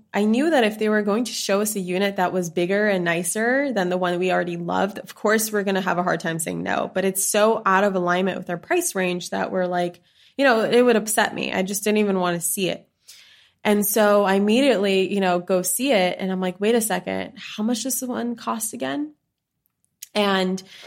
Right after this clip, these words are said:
he lists off that same price. And of course we go, um, "F no." And I initially get upset and I feel like we're wasting our time because we thought we came to see the unit that we were, uh, yes on,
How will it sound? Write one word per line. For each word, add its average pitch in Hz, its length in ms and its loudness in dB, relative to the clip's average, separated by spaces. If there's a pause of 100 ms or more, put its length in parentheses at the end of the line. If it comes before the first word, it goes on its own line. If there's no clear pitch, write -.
he - 180 -2
lists - 340 2
off 220 200 -2
that 247 180 -2
same 254 220 -2
price. 196 380 -4
And 196 60 -2
of 185 140 -8
course 185 340 -2
we 202 80 -6
go, 175 340 0
um, 175 520 -2
"F 190 300 -4
no." 185 500 0 (480)
And 208 400 4
I 185 340 4 (200)
initially 185 340 0
get 208 160 0
upset 185 460 -2
and 185 100 -2
I 180 60 -2
feel 180 180 -2
like 190 140 0
we're 208 100 -2
wasting 190 380 -2
our 226 100 0
time 180 300 -4
because 180 720 -2 (100)
we 190 200 -2
thought 185 340 -2
we 220 80 0
came 214 280 -2
to 202 100 -8
see 208 180 -6
the 220 80 -4
unit 226 440 0
that - 180 -4
we 185 120 -2
were, 180 280 0
uh, 175 320 -2
yes 208 400 -2
on, 175 340 -4